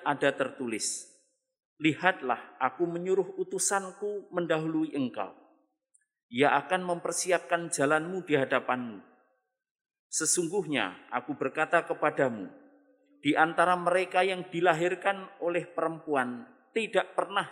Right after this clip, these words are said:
tampil seorang yang lebih besar daripada Yohanes Pembaptis.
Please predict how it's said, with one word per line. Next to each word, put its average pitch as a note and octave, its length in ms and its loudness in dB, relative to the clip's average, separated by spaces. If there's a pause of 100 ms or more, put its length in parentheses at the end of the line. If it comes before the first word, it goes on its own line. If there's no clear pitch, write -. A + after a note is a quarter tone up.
tampil E3 480 0
seorang E3 480 -2
yang D#3 160 -6
lebih C#3 320 -2
besar C#3+ 400 0 (720)
daripada A#2 800 -2
Yohanes G#2+ 560 -6
Pembaptis. F#2+ 800 -8